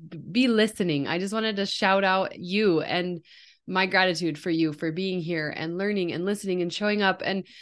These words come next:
and sharing your life with me and, um, being willing to, you know, let me share, um, the things that are on my heart with you every Tuesday, every week. So thank you so much for being here. I hope you have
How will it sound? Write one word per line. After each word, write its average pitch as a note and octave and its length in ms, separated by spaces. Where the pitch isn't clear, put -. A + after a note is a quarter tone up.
and F#3+ 200
sharing A3+ 460
your A#3+ 180
life G#3+ 320
with G#3+ 200
me G3 380
and, F#3 420
um, F3 240
being G#3+ 240
willing F#3+ 280
to, F3 640
you F#3 180
know, E3+ 140
let F3 220
me F3 200
share, D#3+ 440
um, E3 520
the F#3 120
things F3 340
that E3 140
are D#3+ 100
on D#3 180
my E3 140
heart E3 240
with D#3 180
you B3+ 160
every F#3+ 600
Tuesday, F#3+ 500
every F3 320
week. E3 380
So E3+ 320
thank D4 260
you D#4 140
so D#4 340
much D#4 220
for C#4 160
being B3+ 220
here. B3+ 280
I D4 200
hope C#4+ 220
you C4 120
have A3 240